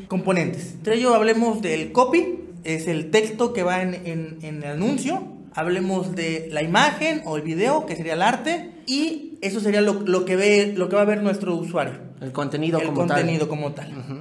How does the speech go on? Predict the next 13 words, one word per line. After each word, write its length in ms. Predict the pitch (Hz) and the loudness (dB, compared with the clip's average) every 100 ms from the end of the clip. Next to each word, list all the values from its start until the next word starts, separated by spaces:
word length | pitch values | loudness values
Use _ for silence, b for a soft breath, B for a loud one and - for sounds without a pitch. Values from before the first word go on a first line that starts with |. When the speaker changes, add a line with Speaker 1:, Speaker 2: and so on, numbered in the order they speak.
| 135 | -4
Speaker 1:
Pero 160 | 170 190 | 2 4
hay 60 | |
una 200 | 208 220 | 4 4
parte 300 | 214 208 208 | 4 4 2
interior 1000 | 214 208 202 190 208 233 226 226 226 - | 0 0 0 2 4 4 4 -2 -10 -10
que 120 | - | -8
sería 600 | 175 180 180 175 175 175 175 | -6 -4 -2 2 2 0 -2
la 140 | 160 160 | -2 -2
segmentación, 960 | 165 165 160 160 180 208 208 - - - | -4 -2 -2 -2 2 2 2 -4 -10 -10
nuestro 320 | 170 165 170 | -6 -6 -6
público 380 | 170 160 156 - | -6 -6 -8 -8
Speaker 2:
Ok. 60 | 131 | -8
Speaker 1:
objetivo. 400 | 131 139 208 202 | -8 -4 -2 -2